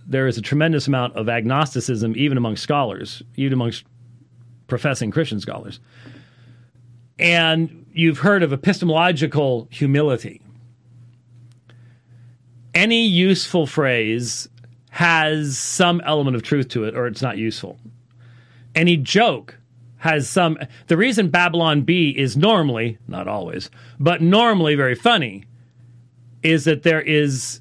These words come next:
a clear element of truth, which is what ma-, which is what's so much fun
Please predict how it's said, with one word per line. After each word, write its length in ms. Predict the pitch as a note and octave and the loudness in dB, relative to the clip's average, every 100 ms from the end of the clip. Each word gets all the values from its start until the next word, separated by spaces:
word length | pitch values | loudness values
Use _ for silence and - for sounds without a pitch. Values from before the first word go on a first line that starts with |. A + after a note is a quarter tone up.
| - | -4
a 140 | C3+ | -4
clear 640 | - - E3 G3 F#3+ D#3+ - | -4 -6 2 4 4 2 2
element 440 | D#3 E3 D3 C#3 - | 0 2 2 0 -2
of 140 | A#2 | -8
truth, 480 | F#2 - G3 - - - - - | -4 0 0 0 -16 -20 -20 -6
which 160 | - G3+ | 0 2
is 140 | F#3+ | 2
what 160 | E3+ D#3+ | 2 2
ma-, 100 | F3+ - | 0 2
which 180 | F3+ | 0
is 100 | D3+ | 0
what's 160 | D#3 D3 | -2 -2
so 200 | - A3+ | 0 2
much 260 | G3 C#3 - | 2 -2 -8
fun 580 | - G#3+ F3 A#2 G2+ | 0 2 2 -2 -6